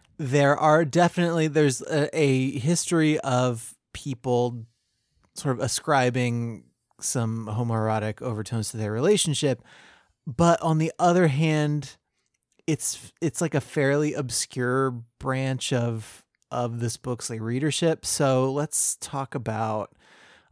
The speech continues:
um, so there is a, uh, there's a book called Literature Suppressed on Social Grounds by Dawn B. Sova.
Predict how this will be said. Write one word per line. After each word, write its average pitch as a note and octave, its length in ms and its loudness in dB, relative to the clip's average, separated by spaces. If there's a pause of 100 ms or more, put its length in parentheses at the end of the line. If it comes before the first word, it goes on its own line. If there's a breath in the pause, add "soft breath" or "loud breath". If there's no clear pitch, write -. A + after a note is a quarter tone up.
(160)
um, A#2 520 -2
so C3+ 160 0
there C3 220 4
is B2 160 0
a, A#2+ 320 2
uh, A#2 280 0
there's B2 200 0
a B2 60 2
book B2+ 440 -2
called B2+ 340 0
Literature F3+ 460 2
Suppressed D3+ 500 0
on C3 160 -2
Social C#3 360 -2
Grounds B2+ 420 -2
by A2+ 160 -4
Dawn A#2 440 -4
B. A#2+ 160 -4
Sova. B2+ 680 -2